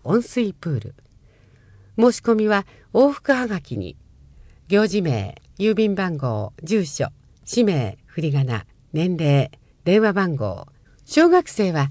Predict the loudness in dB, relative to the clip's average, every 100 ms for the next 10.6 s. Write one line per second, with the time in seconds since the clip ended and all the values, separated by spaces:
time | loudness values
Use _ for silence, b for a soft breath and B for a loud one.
0 | -4 -4 0 2 2 4 2 0 -2 -6
1 | -6 -10 _ b b b b 2 6 8
2 | 6 2 b 2 2 4 4 4 4 4
3 | 4 0 -2 -4 -4 -4 -2 -4 -2 -6
4 | -6 B B B -2 2 2 2 2 2
5 | 2 0 0 0 -4 -8 -6 -4 -2 -2
6 | b b b 0 4 6 4 2 0 0
7 | 2 4 4 2 2 0 2 -2 -2 0
8 | 0 0 2 2 2 0 -2 -2 -4 -6
9 | -6 -12 b b b b b 2 4 4
10 | 4 2 2 2 2 0